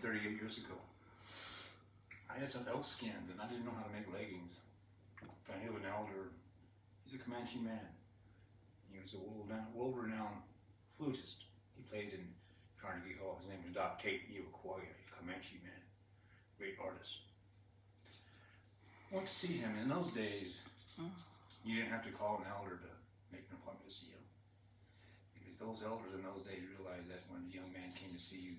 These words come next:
Speaker 1: it was an honor for them to teach. So I came to his house. I drove six miles, uh, six hours to his house <clears throat> in Apache, Oklahoma, and I pulled up and knocked at his door, and his wife let me in. I stepped in, and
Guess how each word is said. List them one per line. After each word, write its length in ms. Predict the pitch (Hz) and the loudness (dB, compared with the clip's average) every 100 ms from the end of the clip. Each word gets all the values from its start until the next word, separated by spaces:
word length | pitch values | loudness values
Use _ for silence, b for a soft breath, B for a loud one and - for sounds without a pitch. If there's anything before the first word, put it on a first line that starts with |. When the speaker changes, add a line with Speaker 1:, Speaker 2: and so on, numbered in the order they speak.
| 85 | -6
Speaker 1:
it 80 | 90 | -10
was 100 | 90 | -10
an 80 | 87 | -10
honor 200 | 87 - | -10 -10
for 80 | - | -6
them 160 | 90 90 | -4 -4
to 80 | - | -6
teach. 400 | 131 139 - - - - B B B B | -6 -8 -10 -12 -14 -18 B B B B
So 140 | - 120 | 0 2
I 40 | |
came 220 | 135 165 | 6 6
to 80 | 156 | 6
his 120 | 135 | 6
house. 340 | 127 123 123 101 | 6 4 4 2
I 80 | 98 | 2
drove 220 | 143 151 | 4 4
six 220 | 151 143 117 | 4 2 2
miles, 420 | 113 117 107 - | 2 2 -2 -4
uh, 40 | - | -4
six 200 | 135 117 | 0 4
hours 260 | 117 107 - | 6 6 2
to 60 | |
his 100 | 98 | -2
house 320 | 98 98 - B B | -2 -4 -6 B B
<clears throat> 160 | B - | B 12
in 480 | - - - - 104 | 12 12 8 0 0
Apache, 300 | 110 104 98 | 2 2 2
Oklahoma, 400 | 92 90 92 90 | 0 -2 -2 -2
and 80 | 90 | -4
I 80 | - | -2
pulled 240 | 98 92 | -2 -2
up 100 | 92 92 - - - - | -4 -8 -14 -16 -18 -16
and 140 | 90 90 - | -12 -12 -6
knocked 180 | - - | -6 -6
at 80 | 95 | -8
his 140 | - | -8
door, 100 | 101 | -6
and 100 | 95 | -6
his 80 | 95 | 0
wife 200 | 101 - | 0 2
let 160 | 107 101 | -2 -4
me 80 | |
in. 160 | 95 90 - - - - B B B B B B B - - | -10 -10 -14 -18 -18 -16 B B B B B B B -8 -4
I 20 | |
stepped 320 | - 98 95 | 0 0 2
in, 220 | 98 98 | 4 4
and 160 | 90 | 2